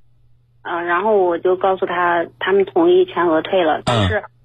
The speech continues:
Speaker 1: 我现在的顾虑是，就是我这个到了之后，他说钱是三到五个工作日才能退。
Speaker 2: 嗯。
Speaker 1: 一般的，我们买东西的话，退款的话，不需要这么久的。
Speaker 2: 嗯。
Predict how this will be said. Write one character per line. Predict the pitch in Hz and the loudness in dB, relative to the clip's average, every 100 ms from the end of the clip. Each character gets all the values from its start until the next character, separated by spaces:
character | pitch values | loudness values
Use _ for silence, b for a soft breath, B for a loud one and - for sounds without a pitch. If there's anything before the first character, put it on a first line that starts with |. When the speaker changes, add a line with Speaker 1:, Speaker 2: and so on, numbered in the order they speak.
| _ | _
Speaker 1:
我 | 196 | -4
现 | 196 247 247 | -2 0 0
在 | 247 | 0
的 | 220 190 170 - - | 0 0 -2 -6 -4
顾 | 254 | -2
虑 | 226 208 | 2 2
是， | 202 - 185 175 151 - - | 2 0 2 2 0 -6 -8
就 | 226 | -4
是 | 247 | 2
我 | 226 180 | 2 2
这 | 214 220 | 2 2
个 | 208 175 - - - | 2 2 0 -6 -4
到 | 269 254 | 0 0
了 | 220 | 0
之 | 233 247 | -2 -2
后， | 254 226 175 - _ | 0 2 0 -4 _
他 | - 254 | -6 -2
说 | 277 | 0
钱 | 269 - 180 202 | -2 -2 0 2
是 | 233 220 | 0 -2
三 | 247 247 | 0 0
到 | 247 | 2
五 | 202 | 2
个 | 185 | 2
工 | 190 214 | 2 2
作 | 214 | 2
日 | 208 202 | 0 -2
才 | 190 | 2
能 | 190 | 2
退。 | 190 214 170 - | 2 2 0 0
Speaker 2:
嗯。 | 139 113 98 _ _ _ _ _ | 0 0 -2 _ _ _ _ _
Speaker 1:
一 | 277 311 | -6 -4
般 | 320 302 311 320 | -2 -2 2 2
的， | 294 240 | 2 2
我 | 220 185 | 2 2
们 | 190 202 233 | 2 0 0
买 | 233 185 | -2 -2
东 | 196 233 | 0 -2
西 | 240 | 0
的 | 233 196 | 0 0
话， | 214 196 | 0 -2
退 | 185 262 | -2 -4
款 | - 190 | -2 -2
的 | 165 | -2
话， | 180 208 180 | -2 -2 -2
不 | - - 254 | -6 -8 -4
需 | 302 | 0
要 | 269 | 0
这 | 247 | 0
么 | 226 202 | 0 2
久 | 190 143 | 0 0
的。 | 147 - | -2 -2
Speaker 2:
嗯。 | 127 113 82 | -2 0 -2